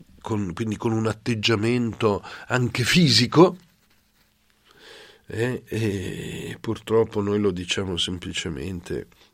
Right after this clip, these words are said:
ma non lo mettiamo in pratica, restiamo sempre in piedi. Inginocchiamoci. Dove?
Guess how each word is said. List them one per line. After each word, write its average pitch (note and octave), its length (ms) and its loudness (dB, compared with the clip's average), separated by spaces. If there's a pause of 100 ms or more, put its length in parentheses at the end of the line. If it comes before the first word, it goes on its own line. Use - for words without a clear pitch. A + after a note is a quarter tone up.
(100)
ma F#2+ 180 -6
non F#2+ 200 -4
lo G2+ 80 0
mettiamo G2 340 -2
in F#2 140 -4
pratica, F#2+ 480 -6
restiamo F#2+ 420 -10
sempre F2+ 380 -6
in F#2 160 -6
piedi. F#2+ 480 -2 (2750)
Inginocchiamoci. C#3+ 1300 4 (1200)
Dove? G2 800 -6